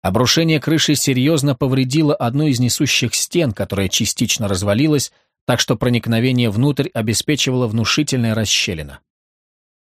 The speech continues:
Проворными движениями джойстика Лансон поместил попкорн точно напротив пролома в стене, и едва заметным толчком вперед робот на добрый метр заплыл в дом. Вполне достаточно, чтобы получить круговой обзор холла.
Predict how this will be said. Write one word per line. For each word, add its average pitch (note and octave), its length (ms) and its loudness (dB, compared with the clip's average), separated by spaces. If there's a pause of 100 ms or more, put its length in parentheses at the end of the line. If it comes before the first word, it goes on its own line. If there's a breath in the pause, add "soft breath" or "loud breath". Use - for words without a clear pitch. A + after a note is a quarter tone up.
(100)
Проворными F3 480 2
движениями D#3+ 600 0
джойстика C#3+ 580 -2
Лансон B2+ 460 0
поместил B2+ 480 0
попкорн C#3+ 640 -2
точно D3+ 380 0
напротив B2 520 -2
пролома A2+ 420 0
в - 60 -6
стене, C3 460 -2 (400 soft breath)
и G#2 120 2
едва C#3 260 2
заметным D3+ 540 0
толчком B2 480 0
вперед C#3+ 400 0
робот C#3+ 360 -2
на G#2 140 0
добрый C3 360 2
метр C3 360 0
заплыл A#2 440 0
в F#2+ 100 -10
дом. G2+ 320 -2 (480)
Вполне G#2+ 380 0
достаточно, A2 680 -2
чтобы F#2+ 260 -4
получить G2+ 460 0
круговой G2+ 460 0
обзор F#2+ 320 -2
холла. E2+ 460 -4